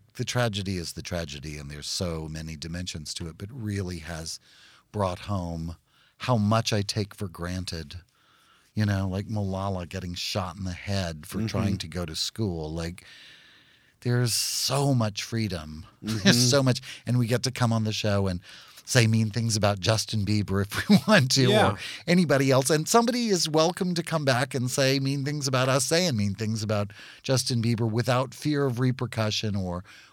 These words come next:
Speaker 1: or, you know, our lives, for heaven's sakes.
Speaker 2: I,
Speaker 1: Like
Speaker 2: I, I thought about that. I, when I first saw the story, I thought, you know, obviously, our sh-, I don't know if our show is at the level or circulation of, of Charlie Hebdo, but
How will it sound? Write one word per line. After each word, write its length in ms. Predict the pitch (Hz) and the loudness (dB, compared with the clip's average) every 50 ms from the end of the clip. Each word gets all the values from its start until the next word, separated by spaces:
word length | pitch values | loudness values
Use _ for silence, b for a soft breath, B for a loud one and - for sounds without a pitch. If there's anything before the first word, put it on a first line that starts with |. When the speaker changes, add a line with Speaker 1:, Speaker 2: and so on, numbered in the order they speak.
| B B - | B B -6
Speaker 1:
or, 240 | 120 135 131 127 127 127 - | -2 0 0 0 -2 -2 -2
you 120 | 165 190 180 | 0 2 2
know, 220 | 156 147 135 120 - | 2 0 -4 -6 -6
our 160 | - 113 117 | -4 -2 -2
lives, 800 | 113 107 101 104 113 147 170 185 151 92 82 87 82 - - | 0 0 0 -2 -2 -2 -2 -2 -4 -4 -6 -8 -10 -10 -10
for 140 | - - 98 | -8 -8 -4
heaven's 440 | 92 110 107 90 98 90 85 82 - | -2 -2 -2 -2 -4 -6 -6 -8 -6
sakes. 400 | - 98 87 82 - - - - | -6 -6 -6 -8 -10 -14 -4 2
Speaker 2:
I, 120 | 113 123 | 4 4
Speaker 1:
Like 120 | 143 131 127 | 4 4 2
Speaker 2:
I, 200 | 139 139 135 143 | 0 2 4 2
I 40 | 131 | 2
thought 280 | 131 135 131 135 139 131 | 4 4 4 4 4 2
about 260 | 107 95 90 82 - | 2 -2 -4 -4 -4
that. 180 | - 82 82 | -4 -4 -2
I, 100 | 92 104 107 | -2 -2 -2
when 180 | 113 120 120 | 0 0 0
I 120 | 117 110 104 | 0 0 -2
first 420 | 101 101 - - 139 135 127 131 | -4 -8 -8 -4 -2 -2 -2 0
saw 120 | - 131 117 | 0 0 0
the 120 | 113 110 | 0 -4
story, 320 | - - 135 120 113 104 | -4 -2 0 0 2 0
I 80 | 101 95 | 0 -2
thought, 420 | - - 104 98 95 92 95 90 | -2 -2 0 0 0 0 -2 -4
you 140 | 110 110 110 | -6 -6 -6
know, 200 | 101 90 87 90 | -4 -4 -4 -2
obviously, 640 | 92 92 90 90 90 101 90 - - - 90 85 85 | -2 0 -2 -2 -2 -4 -6 -6 -6 -6 -6 -6 -4
our 160 | 82 82 85 82 | -4 -6 -6 -6
sh-, 100 | - - - | -8 -10 -6
I 80 | 92 95 | -6 -6
don't 160 | 92 95 92 | -6 -6 -6
know 120 | 90 87 | -8 -8
if 120 | 85 - - | -8 -6 -6
our 100 | 87 85 | -6 -4
show 300 | - - - 90 90 90 | -4 -4 -4 -4 -4 -4
is 120 | 90 87 98 | -4 -6 -8
at 120 | 90 82 | -8 -8
the 180 | 92 87 87 90 | -8 -10 -10 -8
level 380 | 101 98 95 92 90 90 87 | -6 -4 -4 -4 -4 -6 -8
or 60 | 85 | -8
circulation 640 | - - 101 87 - 95 85 82 80 82 - - 82 82 | -8 -8 -10 -8 -8 -8 -8 -6 -6 -6 -8 -8 -10 -12
of, 100 | 82 92 | -12 -14
of 440 | - 95 87 90 - - 73 62 60 | -14 -16 -16 -16 -16 -18 -20 -16 -10
Charlie 380 | - - - 95 87 87 90 87 | -8 -4 -4 -2 -2 -2 -2 -4
Hebdo, 400 | 95 92 92 101 104 95 98 98 | -4 -6 -2 -2 0 0 0 0
but 160 | 110 113 | -2 -4